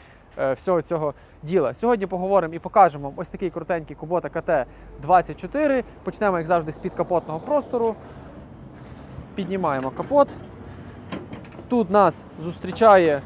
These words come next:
новенький вже, до речі, акумулятор, трьохциліндровий атмосферний дизельний двигун, який видає потужність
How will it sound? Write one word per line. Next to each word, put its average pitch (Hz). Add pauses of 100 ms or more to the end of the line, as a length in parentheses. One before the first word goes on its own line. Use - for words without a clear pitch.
(680)
новенький 208
вже, 165
до 170
речі, 160
акумулятор, 247 (280)
трьохциліндровий 190
атмосферний 165 (200)
дизельний 147
двигун, 226 (280)
який 170
видає 190
потужність 175